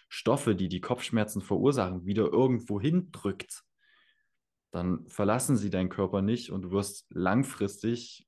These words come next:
keine gesundheitlichen Folgen davon haben, keine gesundheitlichen positiven Folgen davon haben.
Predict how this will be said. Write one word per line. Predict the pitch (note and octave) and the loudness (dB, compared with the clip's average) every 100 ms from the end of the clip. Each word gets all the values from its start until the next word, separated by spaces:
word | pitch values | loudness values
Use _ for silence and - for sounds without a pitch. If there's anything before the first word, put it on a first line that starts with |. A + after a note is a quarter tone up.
| _ | _
keine | G#2 G2+ A#2+ | -2 2 2
gesundheitlichen | A2+ G2 G#2 A2 G#2+ G#2 G2+ G2+ - - _ _ | 0 -2 -2 0 -2 -2 -4 -4 -6 -10 _ _
Folgen | - A#2 A#2+ E2+ | -4 0 2 2
davon | D2 D#2 D2+ | -2 -6 -10
haben, | D2+ - - | -12 -16 -12
keine | - F#2+ G2+ | 0 2 4
gesundheitlichen | G2+ G#2 G2 F#2 F#2 F2+ | 2 0 0 -2 -6 -4
positiven | - C3+ G#2+ F2+ D#2+ D2+ | 4 4 4 -2 -6 -4
Folgen | D#2 D#2 | -4 -4
davon | D2+ D2+ D2+ D#2 | -6 -8 -10 -10
haben. | D2+ D#2+ | -10 -12